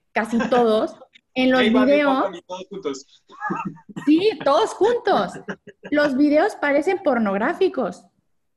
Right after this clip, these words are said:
Speaker 1: ¿A qué te invita eso? Te invita a amar. Te invita a ver a una mujer y decir,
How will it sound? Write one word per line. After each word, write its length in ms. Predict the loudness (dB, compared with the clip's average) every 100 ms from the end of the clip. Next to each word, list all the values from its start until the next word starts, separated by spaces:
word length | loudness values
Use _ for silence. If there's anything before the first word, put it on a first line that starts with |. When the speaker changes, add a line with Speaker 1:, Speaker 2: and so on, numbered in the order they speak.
| _ _ _ _ _ _ _ _ _ _ -8
Speaker 1:
¿A 160 | -4
qué 120 | 0 2
te 120 | 2
invita 440 | 4 2 2 0
eso? 340 | 0 -4 -8 -2
Te 80 | 0
invita 300 | 2 2 0
a 40 |
amar. 200 | 0 -2 -6 -20 _ _ _ _ _ -2
Te 100 | 2
invita 520 | 4 2 2 2 2
a 40 |
ver 180 | 2 2
a 80 | 2
una 200 | 2 2
mujer 360 | 2 0 0
y 80 | 0
decir, 640 | 0 0 0 0 -2 -12